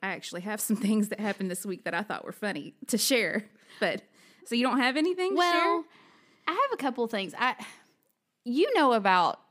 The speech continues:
Speaker 2: Carline. My,
Speaker 1: Oh, yeah.
Speaker 2: you know, I feel like I spend, I wish I had a percentage, maybe, like, twenty-five percent of my time in Carline.
Speaker 1: Yeah.
Speaker 2: Um, I used to do videos on my Instagram stories just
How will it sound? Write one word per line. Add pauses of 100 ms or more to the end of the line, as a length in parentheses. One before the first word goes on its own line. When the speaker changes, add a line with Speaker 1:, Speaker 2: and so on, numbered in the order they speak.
(560)
Speaker 2:
Carline. (460)
My,
Speaker 1:
Oh,
yeah.
Speaker 2:
you
know, (140)
I
feel
like
I
spend, (360)
I
wish
I
had
a
percentage,
maybe,
like, (200)
twenty-five
percent
of
my
time (440)
in
Carline.
Speaker 1:
Yeah. (520)
Speaker 2:
Um,
I
used
to
do
videos (180)
on
my
Instagram
stories
just